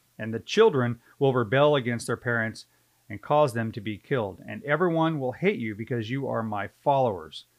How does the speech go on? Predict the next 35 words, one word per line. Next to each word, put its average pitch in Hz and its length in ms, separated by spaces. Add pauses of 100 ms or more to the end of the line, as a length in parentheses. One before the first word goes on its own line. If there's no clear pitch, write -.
(320)
But - 80
the 117 80
one 147 300
who 220 120
endures 160 380
the 135 160
end 120 160
will 123 60
be 117 160
saved." 113 420
That's 156 280
interesting. 117 600 (1900)
How 110 80
he 113 80
talks 139 360
about 113 460
everyone 156 520
hates 170 420
you 135 80
because 117 280
you 123 100
are 120 40
my 113 140
followers, 110 520
and 107 220
the 104 100
ones 131 380
who 139 180
endure 110 520 (400)
to 196 160
the 160 240
end 143 320
will 113 160
be 104 180
saved. 87 480